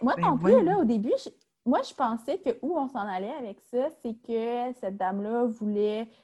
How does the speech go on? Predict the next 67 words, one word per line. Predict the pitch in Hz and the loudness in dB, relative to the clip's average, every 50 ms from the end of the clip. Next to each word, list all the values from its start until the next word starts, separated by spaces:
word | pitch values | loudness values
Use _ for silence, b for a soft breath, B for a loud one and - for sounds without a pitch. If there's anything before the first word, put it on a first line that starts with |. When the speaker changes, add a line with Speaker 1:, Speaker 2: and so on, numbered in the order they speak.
| b b _ _ | b b _ _
Speaker 1:
que | 214 202 196 202 | 0 0 0 0
je | 196 | 2
les | 208 190 | 0 0
programme, | 196 - 208 190 196 208 190 185 185 185 190 190 185 - | 0 0 -2 -2 0 2 2 2 4 4 2 0 -2 0
ben, | 202 214 214 | -2 0 0
pas | 247 247 | 0 -2
que | 247 | -2
je | |
les | 233 208 | -2 -2
programme, | - 208 240 262 | 0 0 2 2
mais | 226 226 | 2 2
que | 220 220 | 0 0
je | 202 | 0
les | 220 202 | -2 -4
publie | - 233 220 190 202 233 240 | -2 -2 -2 -2 0 0 0
justement, | 220 - - 196 208 208 226 226 | 0 0 -2 -2 -2 -4 -4 -2
tu | - | -2
sais, | 226 220 214 | 0 2 2
à, | 185 175 175 175 170 165 165 160 - - b b b b b _ _ _ _ - | 2 2 2 0 0 0 -2 -4 -6 -10 b b b b b _ _ _ _ 0
manuellement, | 214 208 202 208 208 208 196 190 190 180 170 170 175 180 190 190 185 | 2 4 4 4 4 2 2 0 0 0 -2 -2 -2 -4 -4 -6 -6
là, | 196 202 196 | -8 -10 -8
que | - 208 | -8 -4
je | - | 0
sois | 247 220 | 2 2
devant | 202 220 214 | 4 4 4
mon | 214 208 | 4 4
ordi | 208 208 190 190 220 220 | 4 2 2 0 -2 -4
puis | - - | -4 -6
que | 220 208 | -8 -10
je | - | -4
clique | - 233 233 - - | -4 -4 -4 -4 -6
publier, | _ 233 240 202 202 214 214 196 185 202 196 208 220 220 202 190 | _ 2 4 4 6 4 2 2 0 -4 -6 -4 -4 0 2 2
euh, | 185 180 190 | 4 4 6
au | 202 214 | 4 4
bon | 196 185 220 214 214 | 4 4 4 4 4
moment. | 214 208 185 196 185 190 - - b b b b b b b b b b _ _ _ _ _ - | 2 0 -2 -2 -6 -8 -8 -10 b b b b b b b b b b _ _ _ _ _ -8
Je | - | -8
comprenais | - 208 226 220 220 | -6 -4 0 -2 0
pas | 220 370 | 0 0
pourquoi, | 370 - 294 - - - 587 427 | -2 -2 -6 0 2 2 2 2
mais | 262 | 0
j'avais | 247 202 190 | 0 0 0
l'impression | 196 190 - 220 233 277 440 | 0 -2 -4 -6 -6 -6 -8
que | - | -8
c'était | - - 214 233 | -4 -2 -2 -2
ça | - - 269 320 | 0 0 -2 0
qu'elle | 311 262 196 214 208 | 2 0 0 0 0
voulait | 208 208 214 214 220 269 | -2 0 0 2 2 2
parce | - 233 233 226 - | 0 0 -4 -4 -8
que | 208 214 | -10 -4
ça | - 180 175 | -2 0 0
la | 185 185 190 | 0 0 -2
rassurait. | 190 190 190 190 - - - - 214 208 202 214 208 220 285 | -2 -4 -6 -6 -8 -12 -8 -6 -4 -4 -2 -2 -2 -2 0
Tu | - 440 494 | 0 0 -2
sais, | - - | -2 -4
je | - | -8
comprenais | 403 - - 359 294 294 285 | -8 -6 -4 -4 -2 -2 -2
vraiment | 294 349 359 359 302 254 | -2 -2 -2 0 -2 0
pas, | 262 370 | 0 0
mais | 370 269 | 2 2
moi | 240 254 247 | 2 2 2
non | 247 240 247 | 0 -2 -2
plus, | 247 - 370 | -4 -4 -4
j'avais | 370 220 196 190 202 | -2 0 0 0 0
vraiment | 208 214 214 214 233 240 247 | -2 -4 -6 -6 -8 -8 -4
pas | - 254 | -4 -4
l'impression, | 247 240 240 - - 220 233 226 | -4 -4 -6 -8 -10 -10 -10 -10